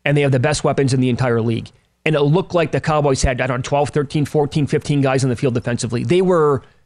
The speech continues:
ball hawks for the entire first half. And then I think eventually maybe they ran a little bit out of steam. The offense could not get them any help. And,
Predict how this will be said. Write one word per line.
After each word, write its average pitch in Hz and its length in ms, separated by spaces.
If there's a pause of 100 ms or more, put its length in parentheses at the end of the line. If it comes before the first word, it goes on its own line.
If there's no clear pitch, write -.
(140)
ball 180 320
hawks - 640 (320)
for 185 100
the 180 80
entire 151 300
first 139 320
half. 120 280
And 160 120
then 170 80
I 156 80
think 156 240
eventually 165 440
maybe 147 220
they 139 80
ran 147 220
a 147 60
little 143 200
bit 143 80
out 131 140
of 113 80
steam. 165 400 (340)
The 165 80
offense 165 300
could 156 100
not 147 160
get 147 80
them 135 120
any 127 140
help. 113 240 (540)
And, 127 460